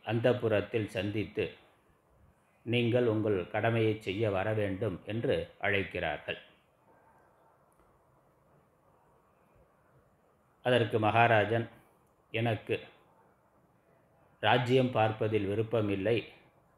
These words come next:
நான் என்னை அறியவே விரும்புகின்றேன். எனக்கு இந்த அதிகாரத்தில், ராஜ்யத்தில், அரசாட்சியில் விருப்பமில்லை,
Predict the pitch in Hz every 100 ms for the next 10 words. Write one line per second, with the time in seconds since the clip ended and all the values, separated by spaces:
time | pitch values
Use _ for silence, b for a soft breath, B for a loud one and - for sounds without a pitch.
0 | _ _ 104 107 98 - - _ - 110
1 | 120 127 120 107 107 107 95 104 127 110
2 | 107 110 101 92 85 80 90 85 - -
3 | _ 95 107 98 - 82 - - - 123
4 | 107 92 104 110 101 92 - - 92 92
5 | 107 104 87 - 101 - - _ _ b
6 | b b b - _ _ _ _ _ 113
7 | 123 131 120 101 113 113 104 107 113 117
8 | 98 85 107 170